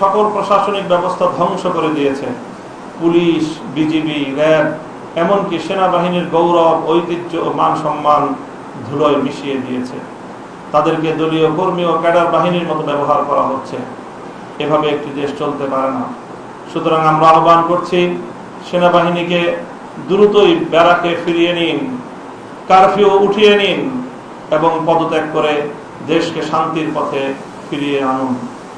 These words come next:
প্রিয় সাংবাদিক ভাইয়েরা, আজকের সংবাদ সম্মেলন থেকে আমরা জোর দাবি জানাচ্ছি, অবিলম্বে গ্রেপ্তারকৃত শিক্ষার্থী, রাজনৈতিক নেতাকর্মী ও সাধারণ মানুষকে মুক্তি দিতে হবে। দায়েরকৃত সকল মিথ্যা মামলা প্রত্যাহার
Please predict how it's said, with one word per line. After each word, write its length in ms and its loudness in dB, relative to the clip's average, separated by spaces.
প্রিয় 200 0
সাংবাদিক 560 2
ভাইয়েরা, 300 6
আজকের 420 2
সংবাদ 380 4
সম্মেলন 420 2
থেকে 160 -2
আমরা 280 2
জোর 200 2
দাবি 280 2
জানাচ্ছি, 400 0
অবিলম্বে 640 6
গ্রেপ্তারকৃত 720 2
শিক্ষার্থী, 600 -2
রাজনৈতিক 680 4
নেতাকর্মী 580 2
ও 140 2
সাধারণ 340 4
মানুষকে 340 -2
মুক্তি 260 -4
দিতে 300 0
হবে। 200 6
দায়েরকৃত 560 6
সকল 240 4
মিথ্যা 260 -2
মামলা 360 4
প্রত্যাহার 420 2